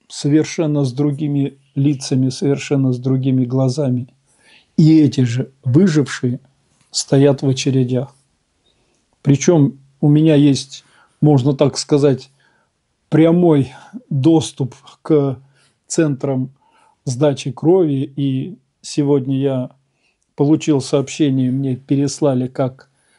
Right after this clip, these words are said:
в одном центре говорят, что мы закончили в двенадцать,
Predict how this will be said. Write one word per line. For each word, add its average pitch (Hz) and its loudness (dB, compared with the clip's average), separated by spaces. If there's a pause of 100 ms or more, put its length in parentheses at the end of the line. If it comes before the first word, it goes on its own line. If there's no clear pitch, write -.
(2500)
в 151 2
одном 147 4
центре 135 2 (600)
говорят, 151 4
что 135 -2 (260)
мы 151 2
закончили 139 -2
в 120 -4
двенадцать, 147 -4